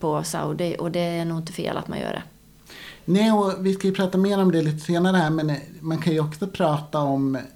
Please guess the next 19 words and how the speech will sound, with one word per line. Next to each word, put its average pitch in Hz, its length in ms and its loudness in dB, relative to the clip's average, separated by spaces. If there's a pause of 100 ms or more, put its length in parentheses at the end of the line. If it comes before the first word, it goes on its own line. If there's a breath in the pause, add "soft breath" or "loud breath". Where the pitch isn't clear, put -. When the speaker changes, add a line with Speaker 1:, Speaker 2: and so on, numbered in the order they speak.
(140)
Speaker 2:
det 139 160 -2
här 135 220 2
med 131 420 -2
de 143 140 2
internationella 139 720 0
normerna, 151 640 2 (380 loud breath)
vad 147 200 0
stater 143 480 -2
gör 165 420 2
mot 165 360 0
varandra 160 460 2
och 147 180 0
vad 143 160 2
man 143 220 2
gör 139 260 2
på 139 300 0
varandras 131 400 -4
territorium. 147 880 -2 (160)
Speaker 1:
Mm. 220 300 2